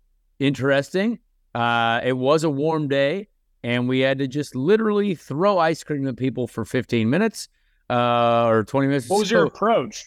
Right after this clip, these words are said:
Speaker 2: Were you, like,
Speaker 1: I
Speaker 2: soft tossing it? Were you, like, trying to peg some people a little
Speaker 1: Well, I
Speaker 2: bit?
Speaker 1: gue-, I thought it was like, I, I enjoy doing the Q and A's with Chevy that we did. So I was like, "Are we supposed to be,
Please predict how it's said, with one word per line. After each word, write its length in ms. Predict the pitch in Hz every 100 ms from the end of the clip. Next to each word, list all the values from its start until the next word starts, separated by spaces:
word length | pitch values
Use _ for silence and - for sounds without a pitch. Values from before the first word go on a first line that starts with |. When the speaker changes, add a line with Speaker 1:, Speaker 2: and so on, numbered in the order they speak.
| -
Speaker 2:
Were 120 | 156
you, 140 | 156
like, 180 | 143 156
Speaker 1:
I 40 | -
Speaker 2:
soft 440 | - - 185 -
tossing 360 | 208 208 - 202
it? 140 | 202
Were 80 | 156
you, 160 | 143 131
like, 160 | 123
trying 220 | - 156 127
to 60 | -
peg 200 | 165 180
some 200 | 160 185
people 400 | 170 190 170 185
a 60 | 185 185
little 160 | 175
Speaker 1:
Well, 100 | 185
I 120 | 196 185
Speaker 2:
bit? 60 |
Speaker 1:
gue-, 160 | 214 - _ _ 151
I 220 | 190 247
thought 260 | 208 220
it 100 | 202 170
was 160 | 143
like, 160 | 156 147
I, 160 | 156 -
I 140 | 196
enjoy 340 | 240 175 175 175
doing 260 | 165 156
the 80 | 139
Q 260 | - 170 151
and 100 | 127
A's 320 | 151 202 196
with 140 | 208
Chevy 300 | - 202 208
that 120 | 226 220
we 100 | 202
did. 220 | 220 220
So 100 | 180
I 80 | 160
was 160 | 160
like, 160 | 156 -
"Are 160 | 143 156
we 140 | 170
supposed 400 | 190 - 202 175
to 80 | 180
be, 400 | 165 175 170 165